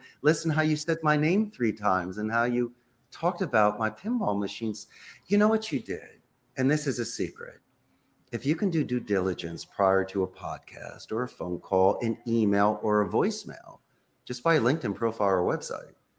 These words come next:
you can custom make it. And by doing so, it just separates you from other people as well. And what you did was good faith, and it was very sincere.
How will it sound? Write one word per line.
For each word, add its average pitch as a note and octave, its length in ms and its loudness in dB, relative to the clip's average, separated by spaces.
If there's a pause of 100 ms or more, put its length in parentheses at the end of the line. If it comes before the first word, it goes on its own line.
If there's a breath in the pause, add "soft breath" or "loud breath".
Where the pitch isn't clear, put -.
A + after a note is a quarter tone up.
(520)
you G2+ 140 -4
can A2 160 -4
custom G2+ 440 -8
make E2 240 -8
it. - 180 -20 (800)
And G2+ 140 0
by G2+ 160 4
doing G2+ 520 2
so, F2 300 0
it E2+ 100 -2
just F2 180 -6
separates E2+ 440 -4
you F2 60 -10
from E2+ 180 -6
other D#2 160 -2
people - 280 -10
as D#2+ 160 -10
well. - 340 -16 (960)
And F#2 320 -4 (440)
what G#2+ 280 2
you A#2 120 4
did A2 240 2
was F2+ 180 -2
good G2 180 -2
faith, - 420 0
and F2+ 120 -2
it F#2 60 2
was F2+ 140 2
very G2 260 2
sincere. G#2 680 -4